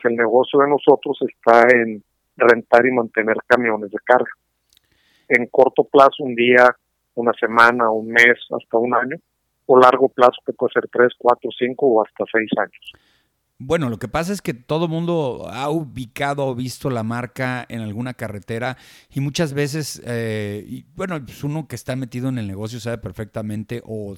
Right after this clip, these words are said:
Speaker 2: tiene la idea de qué pasa. Y a mí me han preguntado, "Oye, ¿y esa empresa de transporte que se llama Idealis?". Le digo, "No, es una empresa de transporte, es una empresa de camiones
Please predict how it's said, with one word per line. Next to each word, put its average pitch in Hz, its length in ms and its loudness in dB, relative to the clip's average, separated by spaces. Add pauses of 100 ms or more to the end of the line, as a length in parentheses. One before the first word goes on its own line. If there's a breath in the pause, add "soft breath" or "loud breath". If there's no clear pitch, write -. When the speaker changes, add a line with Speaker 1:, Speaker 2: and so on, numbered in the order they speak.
Speaker 2:
tiene 120 220 -8
la 113 80 -8
idea 107 220 -8
de 110 100 -10
qué 117 100 -10
pasa. 135 320 -6 (420 soft breath)
Y 135 60 -4
a - 20 -2
mí 143 140 0
me 160 80 0
han 156 120 -2
preguntado, 127 680 -6 (260 soft breath)
"Oye, 175 200 -4
¿y 185 120 -8
esa 196 160 -6
empresa 190 360 -6
de 175 100 -6
transporte 123 640 -8
que - 80 -20
se - 120 -12
llama 123 260 -6
Idealis?". 104 480 -6
Le 110 60 -12
digo, 104 180 -10
"No, 117 180 -8
es 143 140 -10
una 214 100 -2
empresa 147 460 -6
de 165 60 -8
transporte, 135 580 -10
es - 80 -12
una 160 120 -6
empresa 147 440 -10
de 170 120 -12
camiones 110 640 -12